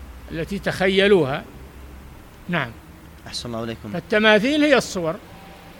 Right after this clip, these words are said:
Speaker 1: لأن الصورة قد تكون منحوتة أو مبنية، وهي التمثال،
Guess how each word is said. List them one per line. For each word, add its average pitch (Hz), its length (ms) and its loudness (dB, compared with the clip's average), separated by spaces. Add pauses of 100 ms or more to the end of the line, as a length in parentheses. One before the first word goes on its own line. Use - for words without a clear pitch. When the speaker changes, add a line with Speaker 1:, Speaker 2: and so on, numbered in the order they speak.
(160)
Speaker 1:
لأن 285 280 4
الصورة 220 560 6 (2000)
قد 180 180 -12
تكون 254 340 4
منحوتة 208 680 4 (1120)
أو 220 140 6
مبنية، 220 720 6 (680)
وهي 240 180 0
التمثال، 127 520 -4